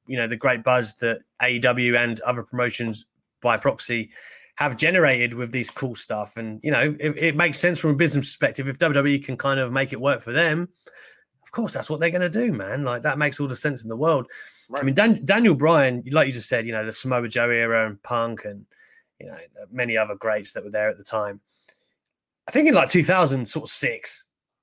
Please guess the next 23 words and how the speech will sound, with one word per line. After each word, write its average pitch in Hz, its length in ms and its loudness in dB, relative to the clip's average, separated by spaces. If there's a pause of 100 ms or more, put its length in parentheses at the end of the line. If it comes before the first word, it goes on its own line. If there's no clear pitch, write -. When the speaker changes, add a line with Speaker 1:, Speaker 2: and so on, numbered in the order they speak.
(160)
Speaker 1:
Daniel 202 200 -2
Bryan's 147 300 2
probably 147 220 2
the 123 80 -6
best 143 260 -2
wrestler 165 260 0
in 170 60 -2
the 175 80 -2
world, 196 420 2 (160)
right? 160 180 4
And 180 80 4
he's 175 120 4
in 180 100 4
Ring 185 160 4
of 165 100 6
Honor. 160 360 4
You 147 140 -2
could 147 140 0
make 180 180 2
the 139 100 0
argument 127 420 2
anyway, 107 440 -6 (100)
right? 123 260 0